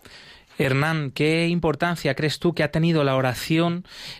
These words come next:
eh, para la liberación de la hermana Gloria Narváez?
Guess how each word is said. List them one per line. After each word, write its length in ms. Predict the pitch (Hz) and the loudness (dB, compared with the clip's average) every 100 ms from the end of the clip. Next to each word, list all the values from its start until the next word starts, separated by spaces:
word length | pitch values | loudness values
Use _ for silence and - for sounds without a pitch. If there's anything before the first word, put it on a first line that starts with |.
| - | -8
eh, 320 | 143 123 117 | 0 2 2
para 220 | 127 120 | 0 2
la 120 | 113 | 2
liberación 600 | 117 117 117 - 160 180 | 2 2 0 0 -2 0
de 80 | 131 | 0
la 160 | 117 113 | 0 0
hermana 600 | 117 123 120 120 117 110 | -2 -2 -2 -2 -2 -2
Gloria 280 | 120 123 123 | 0 2 2
Narváez? 560 | 120 131 165 117 - | 0 0 0 -4 -10